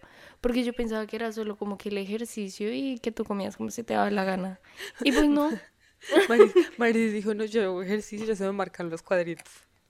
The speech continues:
Speaker 1: No, literal, pero yo no sabía que la comida influía tanto, o sea, de verdad, yo veo mi plan alimenticio ahorita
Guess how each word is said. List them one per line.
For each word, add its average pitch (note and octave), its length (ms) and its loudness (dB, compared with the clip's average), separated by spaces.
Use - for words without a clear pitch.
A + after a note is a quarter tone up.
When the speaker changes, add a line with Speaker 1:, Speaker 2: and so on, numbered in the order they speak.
Speaker 1:
No, A3+ 280 4
literal, G3 500 -2
pero G#3+ 720 2
yo A3 240 0
no G#3 100 0
sabía G3 280 0
que G3 100 -6
la F#3 100 -2
comida G#3 280 2
influía F#3 400 -2
tanto, - 440 -6
o A3+ 120 0
sea, G#3+ 160 0
de F#3+ 80 -4
verdad, G3 380 -2
yo G#3+ 160 2
veo A3+ 140 6
mi A3+ 120 2
plan A#3+ 240 0
alimenticio G#3 520 -2
ahorita G3+ 360 -4